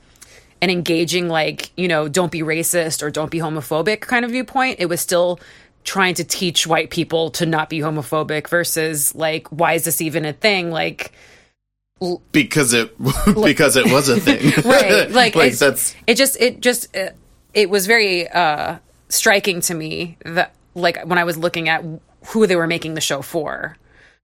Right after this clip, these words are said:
Speaker 1: Um, but overall, I really, really enjoyed watching it, and I think it totally holds up as far as, like, great writing and performances.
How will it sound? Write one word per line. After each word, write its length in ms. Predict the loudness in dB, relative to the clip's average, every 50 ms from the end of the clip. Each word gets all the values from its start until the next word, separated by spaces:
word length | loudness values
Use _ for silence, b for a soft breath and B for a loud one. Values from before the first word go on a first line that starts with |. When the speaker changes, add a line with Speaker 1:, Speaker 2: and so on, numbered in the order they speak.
| _ _ _ _ 0
Speaker 1:
Um, 420 | 2 2 2 0 -2 -4 -8 -4 0
but 160 | 0 0 2
overall, 640 | 4 4 4 4 4 2 4 6 6 6 6 4 2
I 80 | 2
really, 340 | 0 0 -2 -2 -2 -4 -6
really 300 | -6 -6 -6 -6 -6 -6
enjoyed 320 | -8 -8 -6 -6 -6 -4 -2
watching 400 | -2 -2 -2 -2 -6 -8 -4 -4
it, 240 | -2 -2 -2 -4 -4
and 260 | -6 -4 -4 -4 -4
I 100 | -6 -8
think 220 | -6 -6 -6 -2
it 280 | 0 -2 -2 -2 -6 -10
totally 340 | -4 -2 -2 0 0 0 -2
holds 260 | -4 -6 -8 -8 -6
up 240 | -6 -6 -6 -8 -10 -18 -20 -20 _ _ _ _ _ _ _ _ -10
as 140 | -8 -6 -2
far 160 | 0 0 0
as, 140 | 0 0 0
like, 260 | -2 -2 -2 -6 -12 -16 -16
great 320 | -14 -6 -4 -2 -2 -2 -2
writing 300 | -2 -2 -2 -2 -4 -6
and 100 | -6 -8
performances. 760 | -10 -10 -10 -10 -10 -10 -12 -12 -12 -10 -8 -8 -10 -10